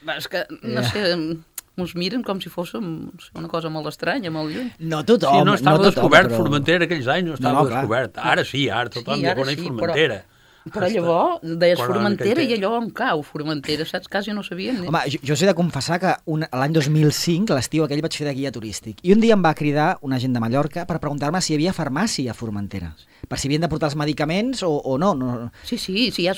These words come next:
Speaker 3: Bueno, és que en
Speaker 1: supermercats.
Speaker 3: aquell temps no n'hi havia de farmàcia a Formentera.
Speaker 2: No, ja, en aquell
Speaker 3: Home.
Speaker 2: temps, vols dir, als anys seixanta?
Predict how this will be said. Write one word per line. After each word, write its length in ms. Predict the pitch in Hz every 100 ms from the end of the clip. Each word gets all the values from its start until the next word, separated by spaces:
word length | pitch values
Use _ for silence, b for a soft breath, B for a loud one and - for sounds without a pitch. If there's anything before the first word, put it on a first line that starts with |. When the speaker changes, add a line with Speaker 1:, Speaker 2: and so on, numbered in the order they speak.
| 190
Speaker 3:
Bueno, 240 | 185 151
és 160 | 214 -
que 80 |
en 0 |
Speaker 1:
supermercats. 80 | - 143
Speaker 3:
aquell 100 | 139 135
temps 160 | 131
no 100 | 123
n'hi 140 | 151 190
havia 160 | 208
de 100 | 254
farmàcia 400 | - 110 104 -
a 60 | 92
Formentera. 480 | 92 87 80 82 -
Speaker 2:
No, 80 | 123
ja, 80 | 127 127
en 80 | 135
aquell 160 | 147
Speaker 3:
Home. 80 | 156
Speaker 2:
temps, 160 | 170 170 151
vols 140 | 147 139
dir, 60 | 165
als 60 | 180
anys 100 | 156
seixanta? 380 | 180 143 135 92